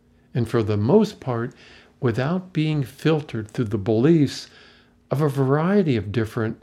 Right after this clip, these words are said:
spiritual institutions. The passion for such an experience has greatly impacted the energy on this planet.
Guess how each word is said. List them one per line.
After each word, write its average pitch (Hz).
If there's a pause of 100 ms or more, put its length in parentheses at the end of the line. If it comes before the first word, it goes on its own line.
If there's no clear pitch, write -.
(480)
spiritual 113
institutions. 123 (1700)
The 135
passion 147
for 113
such -
an 110
experience 110 (480)
has 139
greatly 156
impacted 123
the 139
energy 117
on 117
this 113
planet. 156